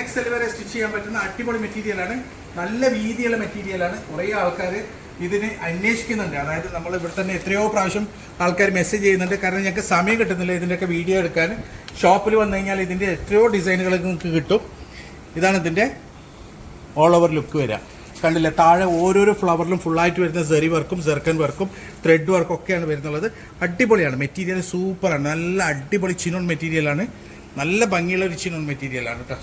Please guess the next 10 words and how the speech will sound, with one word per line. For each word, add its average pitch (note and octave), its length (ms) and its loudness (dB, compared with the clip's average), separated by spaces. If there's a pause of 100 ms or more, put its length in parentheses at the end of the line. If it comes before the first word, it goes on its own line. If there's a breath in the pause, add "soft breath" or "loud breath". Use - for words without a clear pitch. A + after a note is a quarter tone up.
സൂപ്പർ E3 360 -4
മെറ്റീരിയലാണ്. E3 540 -6 (400)
ഇതിൻ്റെ G3+ 260 -2 (460)
സ്ലീവ് A#3+ 300 -2 (100)
വരുന്ന G3+ 280 -2
ഇതാണ്. - 220 -8 (2000)
ഇതാണ് F#3+ 200 2 (120)
സ്ലീവിൻ്റെ F3+ 400 -4
ഭാഗം C#3+ 240 0
വരുന്നുള്ളത്. C#3 440 -6